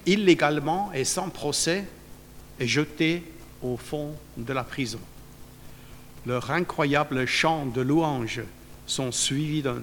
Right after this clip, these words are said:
tremblement de terre, leur conversion du geôlier et ensuite leur libération et leur déconfinement. Un confinement forcé,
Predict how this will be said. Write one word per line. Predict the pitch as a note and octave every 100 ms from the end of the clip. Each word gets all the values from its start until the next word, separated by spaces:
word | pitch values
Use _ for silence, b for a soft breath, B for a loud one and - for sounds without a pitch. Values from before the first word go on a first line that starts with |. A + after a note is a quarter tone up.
| -
tremblement | D#3 D3+ C3+ C#3 C3+
de | A#2
terre, | C#3+ D3+ F3+ F3 - B B B -
leur | B2 -
conversion | F3 E3 D#3 - D3+
du | C3+ A#2+
geôlier | C3+ C3+ C#3 D3+ F3+ G3+ -
et |
ensuite | B2+ B2+ - D3+ - D#3+
leur | B2 A#2 - - -
libération | A#2 D3+ E3 C#3+ B2+ - C3 B2+ C#3 - - - -
et | A#2+
leur | A#2+ A#2 -
déconfinement. | C3+ - A#2+ B2 A#2 G#2 F#2+ - - - - - - - - B B -
Un | B2
confinement | - E3+ - D#3 C3+ A#2+
forcé, | - F#3 - - F#3